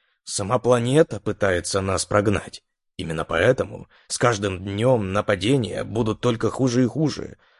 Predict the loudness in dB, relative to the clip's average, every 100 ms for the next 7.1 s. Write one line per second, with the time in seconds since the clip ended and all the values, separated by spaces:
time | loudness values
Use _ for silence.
0 | -4 -2 0 0 -2 -2 0 2 2 0
1 | _ _ -4 0 0 0 2 2 0 -8
2 | -14 _ _ _ _ _ -2 2 2 2
3 | -2 -6 -12 _ _ -2 0 2 2 2
4 | 0 0 0 0 0 -2 0 2 2 2
5 | 0 2 2 2 -4 -4 0 0 2 4
6 | 2 2 -4 -4 -4 -6 4 4 4 0
7 | -8